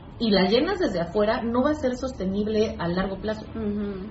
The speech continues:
Speaker 1: Entonces, va, tarde o temprano vas a necesitar más y más y más. Entonces, cuando viene de un genuina, de un, de una posición de tengo ganas de explorar, tengo ganas de conocer, tengo ganas de ver qué más hay, ¿no? Como de,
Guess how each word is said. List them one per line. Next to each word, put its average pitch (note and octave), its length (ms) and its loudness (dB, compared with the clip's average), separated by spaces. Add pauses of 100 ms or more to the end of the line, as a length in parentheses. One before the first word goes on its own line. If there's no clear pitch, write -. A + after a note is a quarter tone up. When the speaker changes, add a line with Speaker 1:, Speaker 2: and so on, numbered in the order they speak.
Speaker 1:
Entonces, G#3+ 500 2
va, G#3 220 4
tarde A3+ 220 4
o A#3 40 -2
temprano A3 320 2
vas A3 240 -2
a G3 60 -2
necesitar F3+ 440 -2
más G#3+ 200 2 (280)
y G#3 120 2
más G#3+ 260 2 (240)
y A3 100 0
más. A#3 280 2 (240)
Entonces, B3 580 -4 (180)
cuando G#3+ 380 6
viene C4+ 340 2
de B3+ 180 2
un A3 200 0
genuina, A3 840 -2 (100)
de G#3 80 4
un, G#3 420 0
de G#3 80 2
una A3+ 200 0
posición G3+ 480 -2
de G3 100 -2
tengo A3 260 -2
ganas G#3 280 0
de F#3 60 -4
explorar, F#3 640 -2 (380)
tengo A3 220 2
ganas G#3 260 2
de F#3 100 -6
conocer, G3 680 -2 (260)
tengo C#4 200 4
ganas C#4 280 0
de G#3+ 80 2
ver A3+ 200 0
qué B3 120 -2
más G#3+ 280 -2
hay, G3+ 180 0
¿no? F3 180 -4
Como F3+ 280 0
de, F3+ 240 2